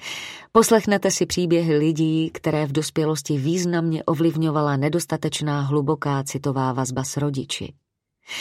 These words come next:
Uděláte si detailní představu o tom, jak vypadá emoční osamělost, a také uvidíte, jak může pocity izolovanosti zvrátit sebeuvědomění. Druhá a třetí kapitola zkoumají charakteristické rysy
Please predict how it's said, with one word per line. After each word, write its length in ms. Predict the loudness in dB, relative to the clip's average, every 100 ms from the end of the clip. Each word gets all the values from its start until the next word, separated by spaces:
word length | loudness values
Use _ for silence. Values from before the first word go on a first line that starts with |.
| -10 0
Uděláte 480 | 6 6 6 4 0
si 180 | 2 2
detailní 680 | 2 2 0 0 0 -2
představu 500 | -2 -6 -6 -6 -4
o 120 | -4 -2
tom, 280 | 0 0 -2 -10 -20 -4
jak 300 | 4 4 4
vypadá 640 | 2 2 2 2 2 2 0
emoční 520 | 0 -2 -2 -6 -6
osamělost, 760 | -6 -6 -4 -4 -4 -4 -6 -12 _ _ _ -14 -10 -4
a 60 |
také 340 | 0 2 2 2
uvidíte, 580 | 4 2 2 0 0 0 -6 -20 -4
jak 340 | 4 4 4 0
může 340 | 2 2 2
pocity 420 | 0 -4 -2 -2
izolovanosti 880 | -2 0 2 2 0 0 -4 -2 0
zvrátit 580 | 0 0 0 -2 -6 -6
sebeuvědomění. 1300 | -4 -2 0 -2 -2 -4 -2 -4 -4 -6 -6 -8 -12 _ _ _ _ _ _ _ _ _ -20 -16 -14 -14 -14 0
Druhá 360 | 4 6 6
a 140 | 4 2
třetí 320 | -2 -4 -2
kapitola 500 | -2 0 0 2 0
zkoumají 680 | -2 -2 0 0 0 0 -2
charakteristické 1040 | -2 -2 -2 0 -2 0 -4 -2 -2 0
rysy 420 | 0 -2 0 0